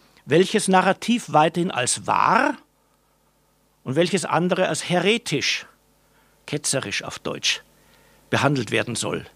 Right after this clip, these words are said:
mit den entsprechenden Ausgrenzungsaktivitäten. Es geht letztlich um die diskursive und um die kulturelle Hegemonie im Lande, wer sie besitzt und wer sie gegen wen verteidigt.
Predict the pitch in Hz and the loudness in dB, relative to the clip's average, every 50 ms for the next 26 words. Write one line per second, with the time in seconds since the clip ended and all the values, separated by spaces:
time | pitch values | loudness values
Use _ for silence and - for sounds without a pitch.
0 | _ _ _ _ _ _ _ _ _ - - 131 - 143 156 - 135 - - 160 | _ _ _ _ _ _ _ _ _ -4 0 2 2 2 2 0 -2 -2 -2 -2
1 | 139 - 175 170 156 165 185 185 - - 180 160 - 143 139 123 - 117 - - | -2 0 0 2 4 4 2 2 2 0 0 0 0 -2 -4 -4 -4 -6 -8 -8
2 | - 123 - - - 117 110 - - 143 - - 170 165 147 135 151 - - - | -8 -8 -8 -6 -6 -6 -6 -4 -4 -6 0 2 4 4 6 6 6 6 4 2
3 | - 254 285 269 - - - - - - - - - - - 160 170 160 180 160 | 0 0 0 0 -2 -6 -14 -20 -20 -20 -20 -20 -18 -2 4 4 6 6 6 4
4 | - - 285 - - - - 226 214 196 175 - 175 220 247 247 220 226 208 196 | 6 6 6 6 4 4 4 4 6 6 6 6 6 6 6 6 6 6 4 4
5 | - - 180 185 170 160 - - 220 240 233 - - 214 175 180 180 190 190 143 | 4 2 0 0 0 -2 0 0 0 0 2 2 2 4 4 6 6 4 4 4
6 | 151 180 170 170 160 143 147 160 156 170 180 - - 135 131 127 131 139 156 170 | 4 4 4 4 4 4 4 4 4 4 2 2 2 2 2 4 4 4 4 4
7 | 202 254 302 - - - - - - - _ _ _ _ _ _ _ _ - 127 | 4 4 4 2 -4 -12 -20 -20 -20 -20 _ _ _ _ _ _ _ _ 0 2
8 | 156 165 127 156 135 127 127 - - - - - - - - - - - _ _ | 2 4 4 2 0 0 2 2 2 2 0 -2 -6 -6 -6 -10 -14 -14 _ _
9 | _ _ _ _ _ _ _ - - 139 135 131 156 175 185 160 190 180 - 156 | _ _ _ _ _ _ _ -6 -4 -2 2 4 4 4 6 4 2 2 4 4
10 | 156 160 175 156 123 135 139 143 151 - 165 156 - 131 113 113 - 73 - - | 4 4 4 2 2 0 0 0 -2 -4 -6 -6 -4 -4 -4 -4 -4 -4 -6 -6
11 | - - - | -6 -8 -14